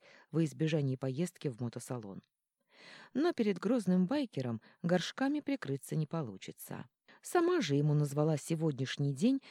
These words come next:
началом отработки за видео. Аня пожелала мне удачи, даже хотела поехать со мной. У нее и так полно работы после учебы, поэтому я отказалась.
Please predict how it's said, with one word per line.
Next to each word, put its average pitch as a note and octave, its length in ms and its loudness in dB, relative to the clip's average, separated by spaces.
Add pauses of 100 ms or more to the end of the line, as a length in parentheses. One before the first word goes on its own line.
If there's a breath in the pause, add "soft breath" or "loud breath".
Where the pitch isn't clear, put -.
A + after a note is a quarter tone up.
(160 loud breath)
началом C#4 520 2
отработки A#2+ 580 -6
за A#2+ 160 -6
видео. - 460 -12 (640 loud breath)
Аня E4 240 2
пожелала E3 440 2
мне D3+ 200 2
удачи, G3+ 580 -2 (160)
даже F3 260 0
хотела E3 380 -2
поехать C3+ 460 -6
со - 120 -10
мной. A#2+ 360 -8 (720 loud breath)
У C#4+ 80 -2
нее D#4+ 280 4
и D#4+ 40 0
так - 260 -2
полно C3+ 300 0
работы C#3+ 400 0
после D3 340 -6
учебы, B2+ 500 -6 (400)
поэтому D#3 380 0
я D3+ 160 0
отказалась. A#2 800 -8